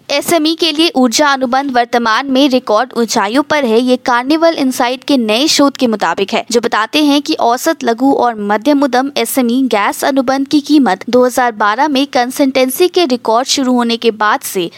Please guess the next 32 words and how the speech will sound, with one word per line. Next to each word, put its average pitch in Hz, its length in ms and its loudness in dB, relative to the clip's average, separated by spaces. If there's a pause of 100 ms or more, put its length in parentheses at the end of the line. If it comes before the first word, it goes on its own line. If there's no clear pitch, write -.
(200)
सबसे - 380 -4
ज्यादा 196 280 -2
है। 202 220 -4 (140)
बीपी 302 360 0
वेंचर्स 294 580 0
ने 240 60 0
एकीकृत 320 680 -2
ईवी 302 300 2 (160)
राइड 233 420 -2 (140)
हेलिंग 254 380 0
और 233 160 0
चार्जिंग 254 640 -2
कंपनी 226 520 -4 (320)
ब्लू 277 240 4
स्मार्ट 247 520 -2
में 208 160 -6 (140)
तेरह 302 300 0
मिलियन 254 460 0
डॉलर 240 300 0
के 247 160 -4
निवेश 220 400 0
करके 240 360 0
भारत 220 480 -2
में 247 60 -2
अपना 240 320 -2
पहला 269 400 0 (360)
प्रत्यक्ष 294 640 -2
निवेश 220 460 0
किया 214 260 -2
है। 202 260 -4 (540)
मीशो 302 360 2
ने 330 180 0